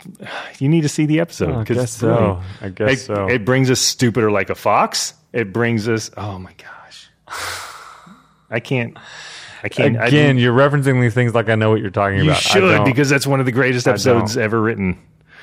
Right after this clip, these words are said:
Speaker 1: I need to do more research, but I stand by my statement that Simpsons is the greatest comedy sitcom ever written.
Speaker 2: I might have to send you some other sitcoms to watch.
Speaker 1: Please.
Speaker 2: I'm not saying that Simpsons is bad.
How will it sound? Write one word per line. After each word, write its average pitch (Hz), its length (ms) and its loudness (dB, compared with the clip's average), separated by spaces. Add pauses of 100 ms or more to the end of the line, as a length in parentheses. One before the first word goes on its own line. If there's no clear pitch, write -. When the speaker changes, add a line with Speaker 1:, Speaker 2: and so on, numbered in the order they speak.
(220)
Speaker 1:
I 117 80 0
need 127 160 2
to 107 60 -2
do 101 120 2
more 92 160 0
research, 85 380 -6
but 123 100 0
I 120 60 2
stand 113 300 -2
by 117 100 2
my 110 120 -2
statement 98 420 -6
that 107 120 -10
Simpsons 104 380 -6
is 92 160 -8
the 98 100 -6
greatest 95 540 -4 (160)
comedy 95 520 -2 (120)
sitcom 92 540 -6
ever 90 160 -8
written. 104 320 -8 (340)
Speaker 2:
I 131 60 -4
might 180 160 2
have 160 100 0
to 127 100 -4
send 131 360 0
you 101 420 0 (160)
some - 240 -4
other 104 140 4
sitcoms 92 600 -6
to - 100 -6
watch. - 380 -8 (160)
Speaker 1:
Please. 123 120 -2
Speaker 2:
I'm 131 120 2
not 170 200 2
saying 160 300 2
that 123 80 0
Simpsons 117 440 -2
is 104 120 -2
bad. 104 400 0